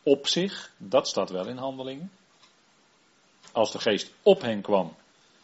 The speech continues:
gingen zij profeteren of in tongen spreken.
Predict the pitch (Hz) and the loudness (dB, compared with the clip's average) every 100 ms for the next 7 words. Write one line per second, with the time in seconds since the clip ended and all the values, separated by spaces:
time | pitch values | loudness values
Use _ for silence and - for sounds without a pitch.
0 | _ - 110 98 101 85 - 95 85 95 | _ -6 -4 -2 -4 -4 -4 -4 -4 -4
1 | 131 123 87 87 - 117 - 95 90 101 | 0 0 0 -6 -6 -6 -6 -12 -6 -4
2 | 120 139 151 151 143 175 | -4 -4 -6 -6 -8 -14